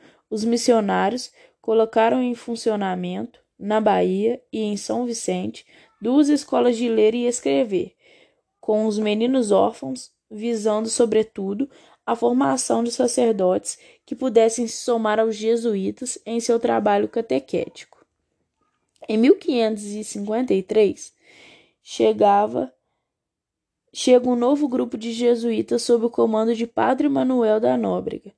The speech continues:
Os jesuítas e suas obras espalharam-se pelo país,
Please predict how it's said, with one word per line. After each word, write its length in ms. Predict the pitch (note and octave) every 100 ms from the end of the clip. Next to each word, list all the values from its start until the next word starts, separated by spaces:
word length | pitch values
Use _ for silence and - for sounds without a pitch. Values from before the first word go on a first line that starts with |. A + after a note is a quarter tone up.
| _ _ _ _
Os 200 | - A3+
jesuítas 840 | B3 B3 A3 G3+ F#3+ - C4 - - _ -
e 80 | A3+
suas 380 | - B3 A#3+
obras 380 | G#3+ G#3+ A3+ A#3
espalharam-se 800 | A#3+ A#3 A#3 A3+ A3 A3 A#3 A3+
pelo 240 | A#3 A3+ A3
país, 600 | G#3+ G3 F#3+ A3 -